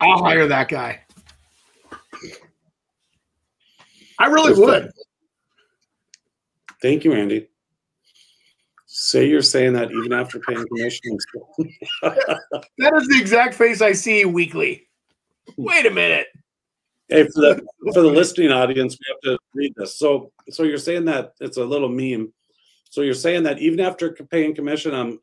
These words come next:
Speaker 2: I'll still make more money than listing it myself?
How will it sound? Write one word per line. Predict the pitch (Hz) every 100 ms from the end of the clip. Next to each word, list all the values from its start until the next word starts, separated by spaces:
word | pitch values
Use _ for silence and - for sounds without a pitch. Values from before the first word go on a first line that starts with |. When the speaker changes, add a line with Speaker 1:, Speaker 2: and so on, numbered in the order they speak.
| _ _ -
Speaker 2:
I'll | 131 127
still | - 143
make | 160 156 151
more | 135 139 143 147
money | 135 135 151
than | 151 131 120
listing | 131 - 139
it | 135 -
myself? | 120 110 117 131